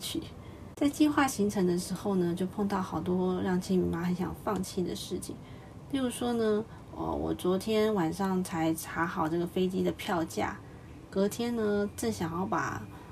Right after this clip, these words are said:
它买下来的时候，就发现，哇，它这票价突然涨了二十percent。那这，这对于我这个自己要负担这个旅程的费用，无疑就是一个很，比较大的支出。虽然现在我也知道说，哦，这个飞机那个票价，它的那个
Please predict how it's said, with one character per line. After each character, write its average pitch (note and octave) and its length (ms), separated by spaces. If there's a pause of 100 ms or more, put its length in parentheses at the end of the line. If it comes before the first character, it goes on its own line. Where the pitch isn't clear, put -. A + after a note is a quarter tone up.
(140)
它 G3+ 160
买 D#3+ 180
下 G3 260
来 F3 100
的 D#3+ 60
时 F3 80
候， F#3 60
就 G3 80
发 G3+ 180
现， G#3+ 240
哇， A3+ 160 (300)
它 - 140
这 C4+ 140
票 C4 180
价 A#3+ 120
突 B3 120
然 G#3+ 120
涨 F3 200
了 - 80
二 G#3 80
十 - 100 (100)
percent。 - 380 (800)
那 C#4+ 100
这， C4+ 320
这 C#4 140
对 C4+ 180
于 G#3 80
我 E3+ 180
这 G3 140
个 F#3+ 260 (240)
自 - 140
己 G3+ 120
要 F3+ 120
负 G#3+ 180
担 F#3+ 220
这 F#3+ 60
个 F#3+ 80
旅 E3 160
程 D#3 180
的 D#3+ 100
费 F#3+ 200
用， E3+ 180 (100)
无 F3 140
疑 E3+ 220
就 F3+ 120
是 F3+ 160
一 E3 60
个 F3 80
很， F#3 100 (140)
比 - 60
较 F3 160
大 F3+ 200
的 E3 140
支 E3+ 180
出。 E3 320 (320)
虽 - 160
然 C4 160
现 C4 140
在 A#3+ 60
我 F3 120
也 E3+ 120
知 E3+ 120
道 F3 160
说， E3+ 140
哦， D#3+ 180
这 F3+ 120
个 E3 120
飞 F3 300
机 F3 220
那 E3+ 180
个 E3 80
票 E3+ 260
价， E3+ 240
它 E3+ 80
的 E3+ 120
那 E3 160
个 D#3+ 180